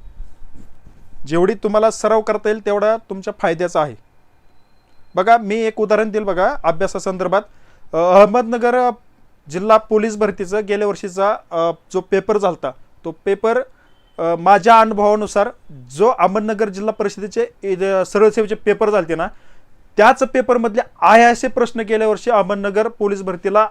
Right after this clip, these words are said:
विचारले होते. आहे असे शब्दही पुढं मागं नव्हता.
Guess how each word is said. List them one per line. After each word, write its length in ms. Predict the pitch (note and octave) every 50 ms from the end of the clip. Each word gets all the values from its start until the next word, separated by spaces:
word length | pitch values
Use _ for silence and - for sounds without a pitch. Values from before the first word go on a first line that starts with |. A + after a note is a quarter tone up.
| - -
विचारले 420 | F#3+ E3 - - G#3 G3 F#3 F#3
होते. 340 | F3+ F3+ E3+ - G#3 G#3+ A3 - - -
आहे 420 | E3+ F3+ G3+ G#3 F#3 G3 A#3+ B3 - -
असे 460 | F3+ F#3+ G3 - - B3 B3 A3+ G3 - - - - - - - - - -
शब्दही 380 | G#3 F#3 F3+ F3 A3+ G#3 A3
पुढं 280 | A#3 - - A3 G#3 G#3+
मागं 300 | G#3+ G3+ F#3+ F3+ G3+ G3
नव्हता. 300 | F#3 F3 E3 - A3 F#3+